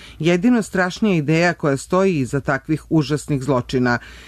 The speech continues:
Zlo se ne može i ne sme zaboraviti, ali važno je, kako je istaknuto, da se konačno rasvetle sve činjenice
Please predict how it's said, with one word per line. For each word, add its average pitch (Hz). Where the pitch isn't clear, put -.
Zlo 214
se 233
ne 202
može 185
i -
ne 165
sme 170
zaboraviti, 170
ali 151
važno 156
je, 160
kako 143
je 127
istaknuto, 202
da 143
se 143
konačno 160
rasvetle 151
sve 208
činjenice 196